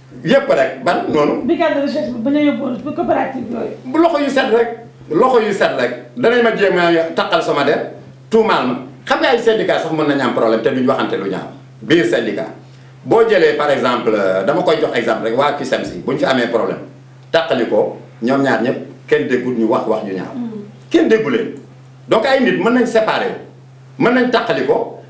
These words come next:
Speaker 1: ku nekk foog ne yaa am dëgg,
Speaker 2: Mm.
Speaker 1: te fekk xasteeg, saaga ak bëgg a def sa morom lu bon, du si am.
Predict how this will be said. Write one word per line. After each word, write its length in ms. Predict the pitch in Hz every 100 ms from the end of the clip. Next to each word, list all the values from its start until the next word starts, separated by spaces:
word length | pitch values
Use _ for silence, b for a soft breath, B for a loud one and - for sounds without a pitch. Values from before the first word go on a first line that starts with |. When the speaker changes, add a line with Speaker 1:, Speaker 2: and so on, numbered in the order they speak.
| -
Speaker 1:
ku 80 | -
nekk 240 | 277 294 -
foog 160 | 220 190
ne 100 | 170
yaa 140 | 160
am 120 | 147
dëgg, 260 | - 190 339
Speaker 2:
Mm. 300 | 240 208 -
Speaker 1:
te 80 | 214 240
fekk 260 | 262 214 -
xasteeg, 380 | 247 - 214 -
saaga 280 | 220 190 185
ak 120 | 160
bëgg 120 | 214
a 40 | 208
def 120 | 196
sa 100 | 208
morom 280 | 180 170 131
lu 60 | 180
bon, 360 | 143 110 - -
du 60 | 175
si 120 | 247
am. 120 | 269